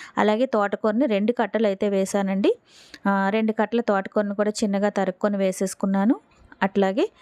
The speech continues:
ఆ, వన్ అండ్ హాఫ్ స్పూన్ అల్లం వెల్లుల్లి పేస్ట్ వేసుకుంటున్నానండి. అలాగే మూడు స్పూన్ల జీలకర్ర కూడా వేసుకుంటున్నాను.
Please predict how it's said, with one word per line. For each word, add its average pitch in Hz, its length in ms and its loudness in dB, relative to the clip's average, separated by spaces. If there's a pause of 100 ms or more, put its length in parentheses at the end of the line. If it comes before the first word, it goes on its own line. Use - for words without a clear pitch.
(360)
ఆ, 196 220 2
వన్ 220 140 0
అండ్ 240 120 2
హాఫ్ 226 140 -2
స్పూన్ 233 320 -2
అల్లం 196 280 0
వెల్లుల్లి 196 280 2
పేస్ట్ 196 340 -2
వేసుకుంటున్నానండి. 190 840 0 (160)
అలాగే 196 320 2
మూడు 202 280 2
స్పూన్ల 196 340 -2
జీలకర్ర 190 440 0
కూడా 185 220 -2
వేసుకుంటున్నాను. 185 800 0